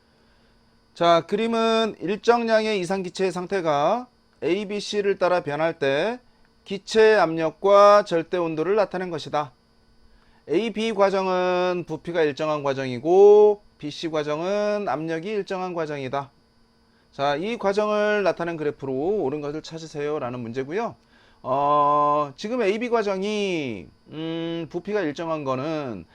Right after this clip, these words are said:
압력과 온도가 일정한 비례 관계죠. 비례 관계니까 부피도 일정해야 된다라는 거. 그거 이따가 식으로 한번 선생님이 얘기를 해줄게요. 그다음에 B, C 과정은 당연히 압력이 일정한 과정이죠. 음,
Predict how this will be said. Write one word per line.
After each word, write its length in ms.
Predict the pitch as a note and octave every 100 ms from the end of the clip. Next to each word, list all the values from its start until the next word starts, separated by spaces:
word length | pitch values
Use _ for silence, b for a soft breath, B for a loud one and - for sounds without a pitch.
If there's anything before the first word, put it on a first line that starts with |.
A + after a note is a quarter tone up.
| b b
압력과 960 | A#2+ D#3 E3+ E3 _ F3 E3+ E3+ E3
온도가 680 | D2 B2 C#3 C3+ A#2 D3+ D3+
일정한 760 | F#2+ A#2 C3 C#3 B2+ C#3 D3 C#3+
비례 240 | - E3 G3
관계죠. 500 | D3+ A#2 G#2+ E3+ A#2 - _
비례 180 | B2+ C#3
관계니까 480 | C3 A2+ G2+ -
부피도 540 | - C3+ - B2 D3+ D#3+
일정해야 520 | G2 G2+ A2 A#2 D3+
된다라는 480 | C#3 G2+ F2+ F2 F2
거. 280 | D3+ G3 - b b
그거 140 | _ A2+
이따가 260 | - B2+
식으로 260 | B2 E3 E3+
한번 200 | D#3+ D3+
선생님이 320 | D3+ D3 G#2
얘기를 260 | F#2 G#2 A2+
해줄게요. 520 | C#3+ - A2 B2+ G3+ B B
그다음에 220 | - D#3
B, 120 | - F#3
C 120 | A#3
과정은 300 | A3 G#3+ G#3
당연히 300 | C#3+ C#3+ C#3+
압력이 260 | F#2+ G#2+
일정한 340 | G2+ F2 B2 C3+
과정이죠. 600 | D#2 G2 F#2+ C#2 F2 F3+ _
음, 340 | F#2+ F#2+ F#2+